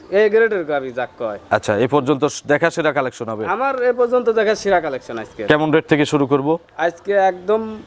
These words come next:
Speaker 1: চিপ রেটে একটা গরু দেখাবো, একদম ফিক্স দাম একশো পঁয়তাল্লিশ। একদম গরিব মানুষের গাভী, খুবই ভালো হবে।
Speaker 2: দুধ আছে কেমন?
Speaker 1: গরুটা রাত্রেই বাচ্চা দিছে, দুই দাঁত বয়স।
Speaker 2: আচ্ছা, উপরে কত দামের গরু আছে?
Speaker 1: উপরে আপনার দুইশো পাঁচ।
Speaker 2: দরদামের সুযোগ আছে এর মধ্যে?
Speaker 1: সামান্য একটু সুযোগ আছে।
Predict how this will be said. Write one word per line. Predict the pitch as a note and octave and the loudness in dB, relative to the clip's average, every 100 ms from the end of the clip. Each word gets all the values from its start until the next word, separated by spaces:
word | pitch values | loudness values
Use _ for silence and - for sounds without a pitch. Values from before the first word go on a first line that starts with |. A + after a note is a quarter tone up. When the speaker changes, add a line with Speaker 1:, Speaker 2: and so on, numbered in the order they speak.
| - - | -16 0
Speaker 1:
চিপ | G3+ G#3 | 2 2
রেটে | G3 | 2
একটা | G3+ - F3+ | 2 2 0
গরু | F3+ F3 | 2 0
দেখাবো, | E3+ E3+ F3 | 2 2 4
একদম | E3+ D#3 E3 | 0 0 -6
ফিক্স | F3+ F3 D#3+ | -2 -2 0
দাম | D3+ | 0
একশো | D3 - E3 D#3+ | 0 -2 -6 2
পঁয়তাল্লিশ। | D#3+ D3+ D3 B2 - - | 0 2 -4 -4 -12 -2
একদম | D3 D#3 F3+ F3 | -2 0 -2 2
গরিব | E3 E3+ D#3+ | 2 2 2
মানুষের | E3 D#3+ F3+ | -2 0 2
গাভী, | F#3+ F#3 | 2 0
খুবই | - B3 C4 | 0 2 2
ভালো | G3+ F3+ F3 | 2 2 0
হবে। | D3 A#2+ | -4 -6
Speaker 2:
দুধ | A#2 D3 | 0 2
আছে | C#3+ C#3+ | 2 0
কেমন? | B2+ A2+ G2 - - - - - - D3+ C#3+ | -2 -4 -8 -14 -20 -20 -20 -20 -16 -14 0
Speaker 1:
গরুটা | F#3 G3 G#3 | 2 4 2
রাত্রেই | F#3+ F3+ G3+ A3+ | 2 0 2 2
বাচ্চা | G#3+ F3 F3 | 2 -2 -2
দিছে, | E3 G3 | -4 -4
দুই | E3+ A3 G#3 | 2 4 4
দাঁত | F#3 D3+ C#3 | 4 0 -8
বয়স। | A#2 G2+ - - | -10 -10 -16 -2
Speaker 2:
আচ্ছা, | A#2+ A#2 F2+ | 0 0 -2
উপরে | D3 C#3+ C#3 | -2 0 0
কত | C3+ A#2+ | 0 -4
দামের | A2 G#2+ | -4 -6
গরু | G2 F#2+ | -4 -6
আছে? | F#2+ | 0
Speaker 1:
উপরে | G3+ G3+ G3+ G3 | 0 2 2 4
আপনার | F#3 F#3 A3 F#3+ | 2 0 -6 -2
দুইশো | F3+ E3+ D#3+ | -2 -2 -4
পাঁচ। | - G2+ - - - - - | -4 -4 -6 -16 -20 -10 2
Speaker 2:
দরদামের | C#3 C3+ C#3 | 4 6 2
সুযোগ | - C3 C3 | 4 4 4
আছে | B2+ D3 | 4 4
এর | C3+ | 2
মধ্যে? | D3 D3 | 2 0
Speaker 1:
সামান্য | D3+ | 0
একটু | C#3 D3+ | -8 -14
সুযোগ | - C3 A2+ G2+ | -14 -14 -12 -12
আছে। | G2 | -14